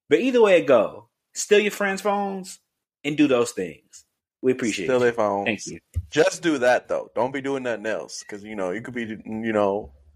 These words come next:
Speaker 2: yeah, just do that. But anyways, we, uh, thank y'all for tuning in every week with us. And, uh, unfortunately, the N F L season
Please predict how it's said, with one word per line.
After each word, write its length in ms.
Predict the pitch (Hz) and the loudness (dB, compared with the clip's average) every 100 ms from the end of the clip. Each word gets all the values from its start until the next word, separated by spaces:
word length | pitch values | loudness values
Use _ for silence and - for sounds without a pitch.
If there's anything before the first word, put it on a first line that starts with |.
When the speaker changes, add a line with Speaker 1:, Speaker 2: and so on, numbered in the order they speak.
| _ _ _ _ | _ _ _ _
Speaker 2:
yeah, 380 | 120 117 98 107 _ | 4 6 4 -4 _
just 140 | 135 | -4
do 160 | 127 117 | -2 -4
that. 220 | 104 - - - _ | -2 -2 -4 -20 _
But 120 | 214 | 0
anyways, 420 | 208 185 185 226 - | 2 0 -2 -4 -10
we, 160 | 170 | -2
uh, 460 | 156 147 143 135 135 | 2 4 4 2 -2
thank 180 | 143 139 | -8 -6
y'all 140 | 139 131 | -4 -4
for 320 | 127 120 117 | -6 -6 -8
tuning 360 | - 135 123 | -12 -12 -10
in 180 | 123 120 | -10 -8
every 200 | 113 117 | -8 -8
week 200 | 117 117 | -8 -8
with 180 | 117 117 | -10 -4
us. 320 | 117 117 - - _ - _ | -4 -2 -6 -10 _ -20 _
And, 300 | - 117 113 | -2 -2 2
uh, 540 | 113 110 110 107 104 - _ _ _ | 2 4 2 2 -2 -6 _ _ _
unfortunately, 540 | 127 147 151 147 151 147 | -4 -2 2 0 0 -6
the 160 | 147 - | -6 -4
N 80 | |
F 120 | 131 131 | -4 -2
L 80 | 127 | -4
season 420 | 139 123 123 | -4 -8 -10